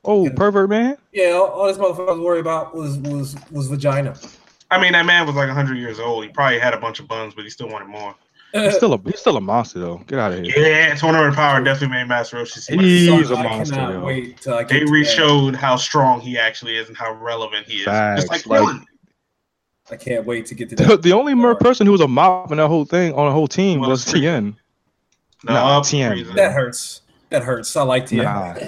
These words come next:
Speaker 1: Tien's a mo-, Tien was a monster, but he was a monster during the Resurrection F arc in the, in the show and in the movie. But in Tournament of Power, he did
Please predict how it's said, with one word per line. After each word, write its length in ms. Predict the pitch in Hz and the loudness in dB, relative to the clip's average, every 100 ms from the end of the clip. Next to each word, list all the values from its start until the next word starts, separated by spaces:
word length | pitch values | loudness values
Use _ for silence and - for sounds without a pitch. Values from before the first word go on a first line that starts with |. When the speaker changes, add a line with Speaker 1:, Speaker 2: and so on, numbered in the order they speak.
| - - | -14 -2
Speaker 1:
Tien's 340 | 160 190 196 | 4 4 4
a 40 | 127 | 4
mo-, 240 | 117 143 131 | 4 2 0
Tien 540 | - 180 196 131 98 | 0 4 4 0 0
was 200 | 123 147 | 2 4
a 60 | 117 | 2
monster, 460 | 110 101 98 107 | 0 -4 -6 -8
but 380 | 98 104 104 95 - _ | -6 -2 -2 -2 -8 _
he 60 | - | -4
was 140 | 147 | 0
a 40 | 143 | 2
monster 300 | 135 127 120 | 2 0 0
during 160 | 123 | -2
the 80 | 113 | 0
Resurrection 480 | 113 117 113 113 101 | 0 0 0 -2 -2
F 400 | 101 120 - - - _ _ - | -2 -2 -4 -14 -20 _ _ -4
arc 320 | 104 101 - | -2 -2 -4
in 160 | 107 101 | -6 -4
the, 180 | 92 - | -6 -6
in 80 | 110 | -6
the 100 | 98 | -6
show 360 | - 113 110 101 | -4 -2 -2 -4
and 240 | 110 104 | -4 -4
in 80 | 95 | -4
the 40 | |
movie. 340 | 92 123 110 98 | -2 0 0 -4
But 380 | 90 95 92 - _ _ _ - _ _ _ - | -4 -4 -6 -8 _ _ _ -20 _ _ _ -6
in 120 | 131 | -2
Tournament 340 | 143 135 127 | 2 4 4
of 40 | 110 | 2
Power, 440 | 127 127 123 113 | 2 4 4 4
he 260 | 104 135 131 | 2 0 -2
did 340 | 98 135 127 | -2 0 0